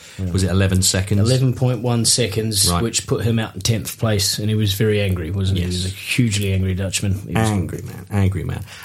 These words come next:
Speaker 2: And, you know, I think he's seen the red mist. Hamilton has obviously come out of the pits, and
Speaker 1: Yeah.
Speaker 2: somehow, somehow they are together on the racetrack,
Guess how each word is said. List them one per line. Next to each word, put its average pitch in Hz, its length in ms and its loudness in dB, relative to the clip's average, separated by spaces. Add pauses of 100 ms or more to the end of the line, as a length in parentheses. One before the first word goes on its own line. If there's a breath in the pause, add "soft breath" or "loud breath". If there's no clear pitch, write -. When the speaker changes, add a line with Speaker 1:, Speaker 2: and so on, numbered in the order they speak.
Speaker 2:
And, 143 460 0 (320)
you 131 80 2
know, 113 100 2
I 104 60 2
think 98 180 0
he's 98 140 0
seen 95 140 4
the 90 80 2
red 87 200 0
mist. 92 360 0 (280 loud breath)
Hamilton 139 400 0
has 92 120 2
obviously 85 240 0
come 87 180 -2
out 87 100 -2
of - 60 -8
the - 60 -6
pits, - 500 -2
and 85 380 0
Speaker 1:
Yeah. 98 80 -2 (540)
Speaker 2:
somehow, 92 760 2 (240)
somehow 95 1120 -4 (140)
they 98 180 0
are 95 240 2
together 104 540 0
on 110 120 0
the 104 80 0
racetrack, 120 760 0